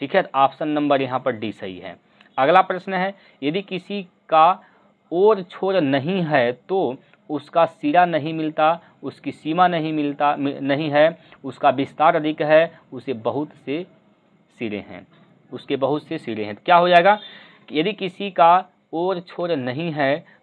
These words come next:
तो क्या होगा, बताएंगे?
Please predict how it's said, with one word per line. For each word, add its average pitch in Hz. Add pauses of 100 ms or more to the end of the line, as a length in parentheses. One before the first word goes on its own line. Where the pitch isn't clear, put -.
(120)
तो 139
क्या 170
होगा, 127 (1000)
बताएंगे? 151